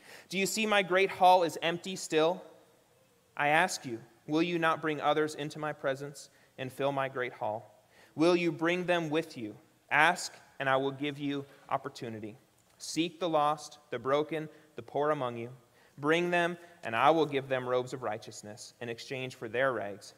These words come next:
as I have done for you. Fill my hall. It is empty still.'"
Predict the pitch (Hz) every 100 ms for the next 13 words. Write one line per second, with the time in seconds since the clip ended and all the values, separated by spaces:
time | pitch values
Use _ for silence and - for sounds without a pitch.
0 | - 117 110 127 117 113 110 127 110 -
1 | - _ _ _ _ _ _ 139 139 143
2 | 147 143 127 110 110 - - _ _ -
3 | 107 101 107 104 - - - 104